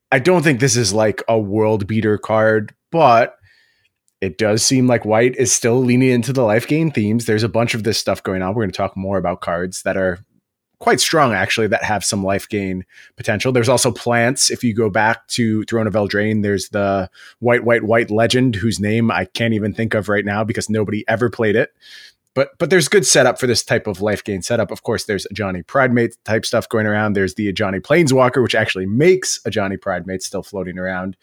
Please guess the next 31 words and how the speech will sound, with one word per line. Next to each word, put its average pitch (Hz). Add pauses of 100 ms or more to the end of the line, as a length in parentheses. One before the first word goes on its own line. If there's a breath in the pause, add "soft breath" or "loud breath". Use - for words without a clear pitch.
(360 soft breath)
So -
there's 175
a 170
lot 139
of 113
stuff -
we 104
can 98
do 95
with 95
this. - (680)
Historically, 139 (380 soft breath)
not 120
of 113
a 110
constructed 101
power 104
level. 104
This 87
tends 95
to 92
lag 92
behind, 110
but 107
when 107
the 95
life 101
gain 95
stuff -
is 98
good, 151